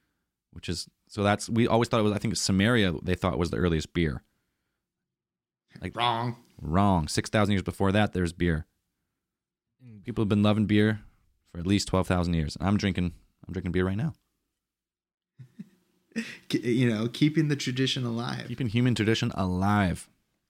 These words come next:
Speaker 2: <laughs>
Speaker 3: S-, look, you can pull up. I don't even know. It, this is, again, they have one of those, it's the mystery of how they also got the rocks to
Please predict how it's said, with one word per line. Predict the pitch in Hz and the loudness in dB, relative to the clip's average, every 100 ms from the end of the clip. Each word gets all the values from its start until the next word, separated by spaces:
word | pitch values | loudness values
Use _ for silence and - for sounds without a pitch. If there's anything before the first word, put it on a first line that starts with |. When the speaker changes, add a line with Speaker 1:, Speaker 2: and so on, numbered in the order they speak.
| _ _ - | _ _ -20
Speaker 2:
<laughs> | 131 _ 131 - 139 - _ | -20 _ -14 -12 -18 -18 _
Speaker 3:
S-, | - - - | -14 -14 -12
look, | 175 180 | -10 -10
you | - 165 220 | -2 0 0
can | 247 | -2
pull | - 175 151 | 0 2 4
up. | 160 - _ _ | 2 0 _ _
I | - 175 | -2 0
don't | 262 | 2
even | 311 302 220 | 0 -2 0
know. | 185 185 190 - _ _ | 2 2 0 -4 _ _
It, | - 165 - | -16 -16 -12
this | 156 214 - | -2 0 0
is, | 233 214 | 0 0
again, | 156 147 165 160 | 2 2 2 2
they | |
have | 127 139 131 | 2 0 2
one | 139 | 2
of | 135 | 2
those, | 127 123 113 - - | 2 2 -2 -8 -12
it's | 120 - | -12 -8
the | 123 | -2
mystery | 135 131 143 | 0 0 0
of | 117 98 - | 0 -2 -12
how | - 151 | -2 0
they | 151 135 _ _ _ | 0 -2 _ _ _
also | 98 131 131 139 | -6 -4 0 -2
got | 117 127 127 | 0 0 0
the | 123 | 0
rocks | 117 117 113 - - - - - | 2 2 2 -2 -12 -14 -16 -6
to | 156 147 131 | 2 4 2